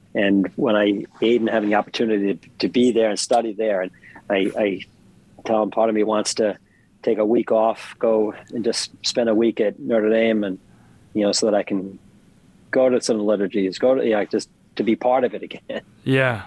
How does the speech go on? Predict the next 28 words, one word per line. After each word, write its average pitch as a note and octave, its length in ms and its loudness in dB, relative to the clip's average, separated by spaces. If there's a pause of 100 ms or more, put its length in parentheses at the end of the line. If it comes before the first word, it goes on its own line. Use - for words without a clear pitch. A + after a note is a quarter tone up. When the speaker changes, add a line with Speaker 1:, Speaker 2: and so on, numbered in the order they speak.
Speaker 2:
yeah, B2+ 220 2
reconnect. A#2+ 720 -2 (520)
Such - 300 -2
an, A2+ 160 -2 (140)
that's C#3 160 0
such B2+ 160 0
an B2+ 60 2
important A#2+ 340 0
time, A#2 400 0 (180)
yeah. A2+ 220 -2 (1700)
Well, E3+ 240 2
and D3+ 240 2
that D3+ 340 0
leads D3+ 320 2
well C#3 380 4
into C3 720 2 (380)
this C3+ 200 0
final D#3+ 380 2 (100)
question, C3+ 600 0
which C3 180 -2
is B2 160 2
about B2 420 0 (400)
your C3 160 2
own E3+ 160 2
pursuit C3 340 0
of A#2 100 -2
holiness A2+ 640 0
and A#2+ 460 2